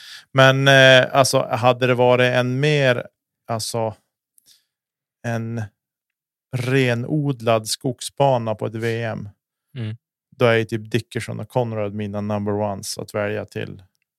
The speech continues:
Speaker 1: titeln.
Speaker 2: Ja.
Speaker 1: Eh, faktiskt. Eh, men, eh, intressant. Intressant, eh, lista ändå. Och,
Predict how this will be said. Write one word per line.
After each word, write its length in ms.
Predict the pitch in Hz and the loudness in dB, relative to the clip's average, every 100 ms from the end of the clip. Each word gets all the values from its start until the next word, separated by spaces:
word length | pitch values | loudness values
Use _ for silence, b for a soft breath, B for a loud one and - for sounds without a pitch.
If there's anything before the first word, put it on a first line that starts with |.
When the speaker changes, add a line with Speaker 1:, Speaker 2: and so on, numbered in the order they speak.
| - | -14
Speaker 1:
titeln. 400 | 110 127 - 95 _ _ _ _ _ _ _ _ _ _ _ _ _ _ | -10 -10 -10 -14 _ _ _ _ _ _ _ _ _ _ _ _ _ _
Speaker 2:
Ja. 80 | 50 | -16
Speaker 1:
Eh, 460 | 50 - - - - - _ _ - | -14 -14 -14 -14 -16 -18 _ _ -10
faktiskt. 640 | 117 - - - - - _ _ B B B B _ _ _ - | -10 -12 -20 -20 -20 -20 _ _ B B B B _ _ _ -14
Eh, 400 | 117 123 117 - 113 - | -10 -10 -12 -12 -14 -10
men, 300 | - 135 135 | 2 2 4
eh, 320 | 131 127 131 | 2 2 2
intressant. 680 | 165 160 151 220 156 117 - - - - _ _ _ _ _ _ - | 0 -2 2 4 4 -2 -4 -4 -4 -10 _ _ _ _ _ _ -6
Intressant, 720 | 151 156 156 131 190 156 120 _ - | -4 -4 -6 -2 -2 -2 -6 _ -4
eh, 720 | 127 123 120 123 120 120 120 - 113 - | -2 0 -2 -2 -4 -4 -8 -10 -14 -14
lista 500 | 143 143 - 170 127 - _ | -8 -6 -4 -4 -4 -6 _
ändå. 220 | 127 117 113 | -6 -4 -4
Och, 360 | 113 131 - | -4 -8 -8